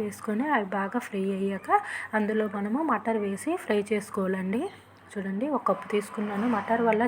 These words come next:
చాలా టేస్టీగా వస్తుందండి. ఆ కొబ్బరి ముక్కల్లో టేస్ట్ బాగుంటుంది. చూడండి, ఇవి బాగా ఫ్రై అవ్వనివ్వాలండి. పచ్చి బఠానీలు కదా, ఇవి బాగా ఫ్రై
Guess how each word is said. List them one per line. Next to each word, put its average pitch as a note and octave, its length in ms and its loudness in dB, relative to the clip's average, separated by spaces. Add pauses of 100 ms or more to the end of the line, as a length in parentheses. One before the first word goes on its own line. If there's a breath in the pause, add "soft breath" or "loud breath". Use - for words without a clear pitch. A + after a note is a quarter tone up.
(140)
చాలా G#3+ 240 2 (100)
టేస్టీగా G#3+ 500 0
వస్తుందండి. G#3 600 -2
ఆ A3+ 100 2
కొబ్బరి G3+ 320 4
ముక్కల్లో G#3+ 360 -4
టేస్ట్ G#3+ 220 0 (120)
బాగుంటుంది. G3+ 720 0 (680 loud breath)
చూడండి, G#3 360 0
ఇవి B3 140 0 (100)
బాగా G#3 220 2 (100)
ఫ్రై A3 140 8 (160)
అవ్వనివ్వాలండి. G3+ 600 0 (120)
పచ్చి G#3 240 0
బఠానీలు G#3 500 -2
కదా, G3+ 200 -2 (440 loud breath)
ఇవి A3+ 140 4
బాగా G#3+ 300 4
ఫ్రై G#3+ 140 8